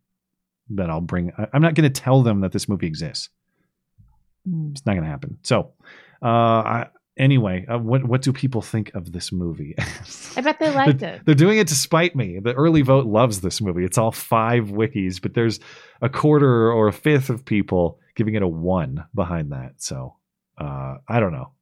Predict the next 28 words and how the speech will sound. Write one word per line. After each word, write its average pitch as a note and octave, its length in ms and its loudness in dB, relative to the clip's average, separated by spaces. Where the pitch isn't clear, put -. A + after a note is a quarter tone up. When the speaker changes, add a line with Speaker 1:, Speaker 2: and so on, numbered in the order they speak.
Speaker 1:
Maybe A#2 300 2
a G#2 60 0
polarizing A2+ 640 0
movie, A2 320 -2
or C3 180 2
just A#2+ 300 -2
people A#2+ 260 2
love F#2+ 180 2
it G2+ 160 0
by G2 140 0
virtue F#2 280 -2
of - 60 -10
the - 60 -14
fact F2 240 -6
that D#2+ 100 -10
I D#2+ 320 -10
don't. C#2 260 -14
Uh, D#3+ 380 -10
next F#3+ 400 0
week, F3+ 300 2
I've G#3+ 160 0
heard C4 260 0
good E3+ 180 2
things C#3+ 240 4
about B2+ 240 2
this B2 200 -2
movie, B2+ 400 0
and B2+ 260 2